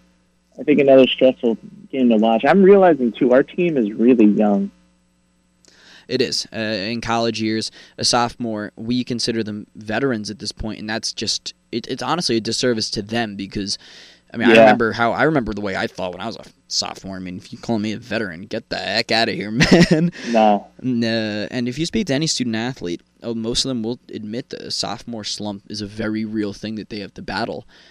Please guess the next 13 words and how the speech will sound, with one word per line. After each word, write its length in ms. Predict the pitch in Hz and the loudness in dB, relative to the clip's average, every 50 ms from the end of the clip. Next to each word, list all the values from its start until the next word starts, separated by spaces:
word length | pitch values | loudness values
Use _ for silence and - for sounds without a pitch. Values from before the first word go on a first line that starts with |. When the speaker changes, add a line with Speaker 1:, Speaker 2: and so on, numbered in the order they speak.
| _ _ | _ _
Speaker 2:
So, 600 | _ - - - 110 98 95 95 92 90 80 - _ _ _ _ _ _ _ _ _ | _ -8 -4 -4 -4 -4 -4 -4 -6 -6 -8 -10 _ _ _ _ _ _ _ _ _
it, 380 | - 110 98 101 104 90 - - - - - - - _ - - | -4 -2 0 0 -2 -4 -6 -10 -18 -20 -20 -20 -20 _ -14 -8
when 140 | 120 113 107 | -6 -4 -4
you 60 | 101 | -4
think 180 | - 139 139 - | -6 -6 -6 -6
of 60 | 113 | -6
the 80 | 107 104 | -6 -4
veterans 400 | 101 110 110 120 120 113 107 107 | -2 -2 -2 0 0 -2 -2 -2
on 60 | 110 107 | -4 -6
this 80 | 101 | -6
team, 200 | - - 120 113 | -6 -4 -4 -4
it's 120 | 110 - 117 | -2 -4 -4
Omer 480 | 104 107 107 110 113 117 120 123 127 | -4 -4 -2 -2 -2 -2 -2 -4 -6